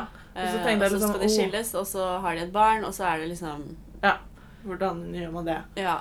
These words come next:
Speaker 1: Eh, og jeg trodde liksom at den skulle si noe litt sånn profound om skilsmisse eller noe sånt, og så bare synes jeg den var veldig sånn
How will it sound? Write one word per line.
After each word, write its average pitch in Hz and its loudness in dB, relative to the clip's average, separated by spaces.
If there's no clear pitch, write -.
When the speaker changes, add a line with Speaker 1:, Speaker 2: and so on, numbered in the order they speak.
Speaker 1:
Eh, 214 10
og 220 10
jeg 226 12
trodde 220 0
liksom 202 4
at 190 0
den 196 2
skulle 214 0
si 185 -4
noe 175 -4
litt 190 -4
sånn 156 -4
profound 190 0
om 180 -2
skilsmisse 170 -4
eller 165 -4
noe 165 -6
sånt, 240 0
og 220 -6
så 208 -4
bare 196 2
synes 202 -6
jeg 160 -4
den 180 -4
var 175 -2
veldig 160 -4
sånn 165 -6